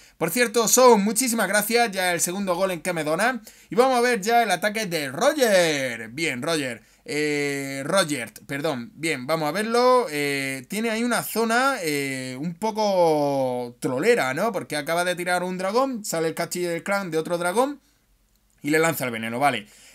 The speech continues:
Eh, lleva tres hechizos de rabia, un ayuntamiento ocho, un poco... Un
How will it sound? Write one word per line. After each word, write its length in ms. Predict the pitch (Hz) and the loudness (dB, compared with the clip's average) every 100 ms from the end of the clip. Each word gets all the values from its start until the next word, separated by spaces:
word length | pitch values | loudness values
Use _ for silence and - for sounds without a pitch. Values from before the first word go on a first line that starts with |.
| _ | _
Eh, 220 | 147 156 | 0 2
lleva 240 | 190 240 233 | 4 2 2
tres 200 | 226 220 | 0 0
hechizos 360 | 220 - 214 | -2 -2 -2
de 80 | 180 | -2
rabia, 300 | 175 185 147 | 0 2 0
un 60 | 196 | -2
ayuntamiento 640 | 208 208 185 190 175 185 | -4 -6 -6 -6 -6 -6
ocho, 380 | 208 214 233 220 | -4 2 2 2
un 200 | 175 151 | -4 -6
poco... 720 | 214 202 196 175 160 147 135 | -6 -4 0 2 4 2 -2
Un 260 | 139 160 | -6 -8